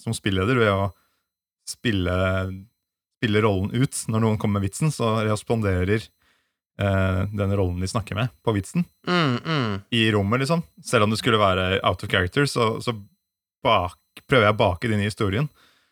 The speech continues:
Speaker 2: Ja, og du kan jo på en måte, som gjennom den, eh, rollen du spiller da, eller birollen da, som det heter, når,
Speaker 1: Ja.
Speaker 2: eh,
Speaker 1: Mm.
Speaker 2: når vi snakker N P C-er her, eh, <laughs> så kan du jo også si, du kan også kommende-,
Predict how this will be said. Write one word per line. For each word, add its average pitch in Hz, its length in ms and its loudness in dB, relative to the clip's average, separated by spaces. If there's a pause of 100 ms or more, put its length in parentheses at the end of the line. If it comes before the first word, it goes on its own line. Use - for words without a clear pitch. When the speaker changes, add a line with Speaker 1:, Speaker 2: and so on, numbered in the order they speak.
(120)
Speaker 2:
Ja, 165 480 4
og 151 80 2
du 156 80 -2
kan 131 300 4
jo 127 100 0
på 180 160 2
en 180 80 2
måte, 135 480 2
som 131 240 0
gjennom 120 420 0
den, 110 320 -2
eh, 110 560 -2
rollen 98 320 0
du 101 120 -2
spiller 98 340 -4
da, 101 240 4
eller 104 160 0
birollen 95 480 -2
da, 120 160 -2
som - 240 -10
det 101 80 -4
heter, 113 320 -6
når, 120 120 -2
Speaker 1:
Ja. 120 120 2
Speaker 2:
eh, 104 400 -4
Speaker 1:
Mm. 110 240 -2 (460)
Speaker 2:
når 110 40 -6
vi 110 60 -4
snakker - 320 -4
N 101 80 -8
P 98 80 -8
C-er 90 200 -4
her, 127 160 -4 (360)
eh, 113 420 2
<laughs> 160 640 0 (360)
så 151 220 2
kan 147 240 4
du 131 100 2
jo 156 280 4 (180)
også 143 220 -4
si, 120 560 -4 (400)
du 139 80 -2
kan 143 180 2
også 131 200 0
kommende-, 151 440 0